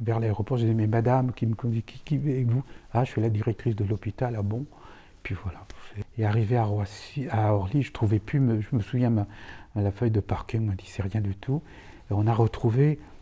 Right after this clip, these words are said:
Raïm Korchia, qui était à l'époque, euh,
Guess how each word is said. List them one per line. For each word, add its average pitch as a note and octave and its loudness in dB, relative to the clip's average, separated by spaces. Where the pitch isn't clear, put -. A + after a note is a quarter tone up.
Raïm A#2+ 4
Korchia, B2+ 0
qui - -4
était C3 2
à G#2+ 0
l'époque, C#3 2
euh, G#2+ 0